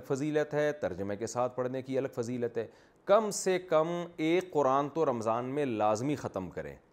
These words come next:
اور پھر باقی حصہ ترجمے اور تفسیر کو فوکس کریں۔ کیا امام مہدی رمضان میں آئیں گے؟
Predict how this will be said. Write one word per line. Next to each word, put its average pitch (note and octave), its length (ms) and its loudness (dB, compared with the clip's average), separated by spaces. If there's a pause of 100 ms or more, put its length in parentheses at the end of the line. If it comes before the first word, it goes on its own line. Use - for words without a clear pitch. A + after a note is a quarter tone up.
(460)
اور A2 160 0
پھر A3 260 2
باقی D3+ 400 6
حصہ D#3+ 160 2 (120)
ترجمے D3 400 4
اور C#3+ 140 6
تفسیر C3 420 -2
کو G2 120 -6
فوکس - 360 -10
کریں۔ - 180 -14 (1600)
کیا B2 120 4
امام D3+ 400 0
مہدی B2 400 -4
رمضان F2 360 -4
میں B2 160 -4
آئیں D#3+ 200 -6
گے؟ E3 80 -10